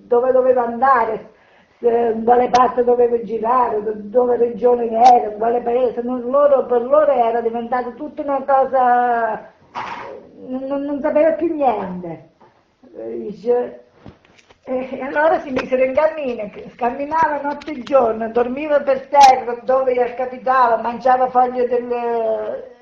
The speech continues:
delle vite, dell'uva per, per, per sopravvivere più che altro. Eh, e, e,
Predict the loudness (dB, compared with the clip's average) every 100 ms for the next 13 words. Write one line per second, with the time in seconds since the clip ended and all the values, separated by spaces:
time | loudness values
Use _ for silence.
0 | -20 -8 -4 -4 -4 -8 -4 -2 -2 -2
1 | -6 -4 -4 -4 -4 -4 -4 -6 -10 -14
2 | _ _ _ _ _ _ _ -16 -14 -12
3 | -14 -14 -12 -8 -2 0 0 0 -2 -6
4 | -6 -8 -8 -12 -8 -6 -4 -4 -6 -12
5 | -16 -16 -16 -10 -6 -6 -8 -10 -6 -6
6 | -6 -10 -12